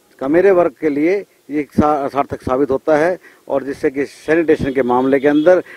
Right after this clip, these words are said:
ट्रैक्टर ही काम आता है, हर चीज़ के अंदर ट्रैक्टर काम आता है। तो हमारे को तो ट्रैक्टर का निशान मिल गया, क्योंकि पब्लिक की भी डिमांड थी कि अश्वनी शर्मा तो ट्रैक्टर लेके ही चल रहे हैं और गुड़गांव के सड़कों की सफाई कर रहे हैं, तो हमारे को ट्रैक्टर मिल पड़, मिल गया है और हम अपने परिवार के साथ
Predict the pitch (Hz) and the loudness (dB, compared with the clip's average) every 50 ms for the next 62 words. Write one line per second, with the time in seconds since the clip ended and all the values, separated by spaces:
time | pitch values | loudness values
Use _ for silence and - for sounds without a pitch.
0 | - _ _ - 151 135 _ _ 175 160 165 139 - 143 139 135 135 131 - - | -20 _ _ 0 0 0 _ _ 0 0 0 2 0 0 0 0 -2 -4 -2 -2
1 | 156 165 156 127 143 135 135 151 139 127 151 139 135 117 135 - - 135 120 127 | 0 0 0 -2 -4 -4 -4 -6 -2 -2 -2 -2 0 -2 -4 -2 -2 -2 -2 -2
2 | 127 127 127 - _ 151 147 156 175 185 170 - - - - - _ _ _ _ | 0 0 -4 -2 _ 0 2 2 2 2 0 -2 -6 -20 -20 -20 _ _ _ _
3 | 151 143 107 95 120 127 139 147 160 175 151 143 131 - 165 _ - 156 - - | -2 -2 -2 -2 -2 0 2 2 2 4 2 2 2 0 0 _ -2 -2 -2 -2
4 | 151 160 151 151 139 135 147 147 147 139 143 147 151 180 196 202 196 160 _ _ | -2 0 0 0 -2 -2 -2 -2 0 -2 -4 0 2 2 2 2 0 -4 _ _
5 | _ _ _ _ _ - 143 147 165 160 - 165 160 156 180 190 190 _ 196 202 | _ _ _ _ _ -12 -8 -6 -6 -6 -4 -6 -4 -2 0 -2 -2 _ 4 4
6 | 196 185 190 180 185 185 190 190 147 165 185 165 123 _ _ _ _ _ 151 165 | 4 4 2 2 2 0 0 0 0 0 0 0 -2 _ _ _ _ _ -6 -6
7 | - - 180 175 185 165 135 175 175 180 175 156 143 - 170 160 _ 190 175 156 | -4 -4 -2 -2 -2 0 0 0 0 0 -2 -4 -4 -4 -6 -4 _ -2 0 2
8 | 165 180 165 185 175 143 147 160 156 180 190 190 170 - - - - - _ - | 2 2 4 2 2 2 0 0 2 2 2 2 0 -2 -6 -18 -20 -18 _ -2
9 | 143 151 139 120 123 139 143 156 160 170 175 165 160 160 - 160 156 147 156 151 | -2 -2 -2 -2 -2 0 0 2 2 2 0 0 -2 -4 -4 -4 -4 -2 -2 0
10 | 147 151 - - 156 120 151 165 160 139 156 143 143 143 135 123 107 - _ - | 0 -2 -2 -4 -2 0 0 0 2 0 0 0 0 -2 -2 -4 -6 -8 _ -20
11 | - - _ _ _ 135 123 139 147 147 151 147 143 - 139 - - 151 127 113 | -20 -20 _ _ _ -6 -2 0 0 0 0 0 0 -2 -4 -4 -2 -4 -2 -2
12 | 120 139 135 117 156 156 151 104 _ _ 139 131 127 135 143 151 170 185 180 170 | -4 -6 -2 -2 -2 -2 -2 -10 _ _ -6 -4 -2 0 2 4 4 4 4 4
13 | 170 196 226 202 - _ - - _ _ - 135 139 139 151 151 151 143 123 143 | 4 2 2 0 -2 _ -20 -20 _ _ -6 -4 -4 -2 -2 -2 -4 -4 -4 -6
14 | 143 113 135 135 127 131 139 147 139 123 151 - - 175 202 226 | -6 -6 -6 -4 -2 0 0 0 0 -2 -6 -2 0 2 2 2